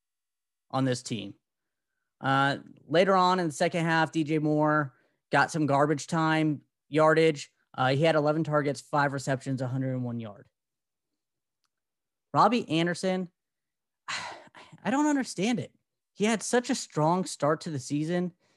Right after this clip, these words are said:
Now he's three receptions, forty yards on seven targets. He did have a one really nice catch down the sideline from P J Walker. It was thirty-one yards. I mean, it was, the ball was placed perfectly,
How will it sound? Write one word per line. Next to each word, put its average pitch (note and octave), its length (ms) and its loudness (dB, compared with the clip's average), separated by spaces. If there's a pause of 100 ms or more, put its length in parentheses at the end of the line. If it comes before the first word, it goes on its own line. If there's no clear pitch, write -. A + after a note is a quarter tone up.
(220)
Now D#3+ 260 4
he's D#3 240 -2 (360)
three F3+ 200 0
receptions, E3+ 760 -2 (120)
forty D3+ 200 2
yards C3+ 480 0
on B2+ 220 -4
seven B2 260 -4
targets. G#2 540 -12 (1200)
He D3 60 -2
did F3+ 180 2
have F3 180 4
a D3 60 0
one C#3 440 2
really D#3 320 4
nice C#3 520 -2 (220)
catch C#3 560 -2
down C#3 180 2
the C3 80 0
sideline C#3 540 0
from A#2+ 180 -6
P C#3 140 -2
J B2+ 140 0
Walker. C3 580 0 (280)
It - 40 -12
was B2 160 -6
thirty-one C3+ 500 0
yards. C3+ 600 -2 (320)
I C3+ 80 -6
mean, D3 80 4
it D#3+ 40 6
was, C3+ 140 2 (180)
the C3 180 0
ball D#3 280 6
was C#3+ 140 0
placed C3+ 300 -4
perfectly, E3 760 -4